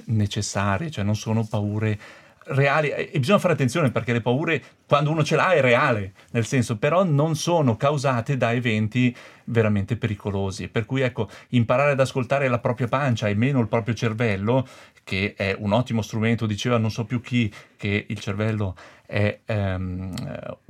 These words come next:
un ottimo strumento ma un pessimo padrone, per cui dobbiamo usarlo ma non lasciarci dominare da esso. Nell'ambito della paura, eh, direi che è un buon consiglio, ascoltare di più la pancia e meno, eh, la testa.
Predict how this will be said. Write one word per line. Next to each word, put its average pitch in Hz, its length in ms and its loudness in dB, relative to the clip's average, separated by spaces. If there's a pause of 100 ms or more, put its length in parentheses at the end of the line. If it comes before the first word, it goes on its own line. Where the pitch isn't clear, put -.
(140)
un 113 180 0
ottimo 120 400 2
strumento 120 500 2
ma 120 100 4
un 107 140 2
pessimo 110 380 0
padrone, 117 600 2 (280)
per 101 100 -4
cui 117 140 -2
dobbiamo 107 380 0
usarlo 120 480 2
ma 104 100 2
non 117 180 2
lasciarci 110 400 0
dominare 110 440 0
da 123 120 2
esso. 113 400 0 (380)
Nell'ambito 127 500 2
della 120 160 2
paura, 120 580 0
eh, - 40 -14
direi 98 240 -4
che 113 100 -6
è - 20 -2
un 95 80 -2
buon 101 200 2
consiglio, 95 420 -6
ascoltare 117 380 0
di 107 100 -2
più 117 140 -2
la 107 100 4
pancia 104 520 -2
e 107 120 -6
meno, 101 540 -2
eh, 92 640 -4
la 104 140 -4
testa. - 400 -10